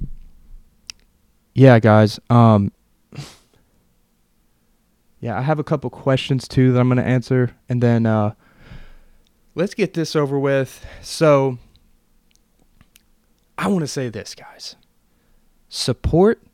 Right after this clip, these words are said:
your friends who have clothing brands. Support your friends who have music out. Go buy their album. Go download their shit. Repost it on your stories. Show support. And this is, this is my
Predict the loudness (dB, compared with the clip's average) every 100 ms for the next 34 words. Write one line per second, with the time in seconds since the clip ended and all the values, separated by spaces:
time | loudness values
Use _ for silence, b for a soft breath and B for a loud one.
0 | _ _ _ _ -4 -4 -2 -2 0 -2
1 | -4 -10 _ _ -4 -2 -4 -4 -4 0
2 | 0 0 -2 -2 0 -2 -6 -12 _ _
3 | _ _ _ _ -12 -2 -2 0 -4 -4
4 | -4 -4 -4 -6 -4 -4 -4 -2 0 0
5 | -2 0 2 0 -2 b b -6 -2 -2
6 | -2 -4 0 2 4 2 0 -2 _ _
7 | _ _ _ _ _ -6 -4 -2 -4 -4
8 | -2 -4 -4 -4 -6 -4 -4 -4 -8 -12
9 | -8 -4 -2 -2 -4 -4 -4 -6 -2 -2
10 | -2 -4 -12 _ _ _ _ _ -18 -10
11 | -2 -2 -2 -4 0 0 0 -4 -6 -6
12 | -8 -10 -10 -12 -16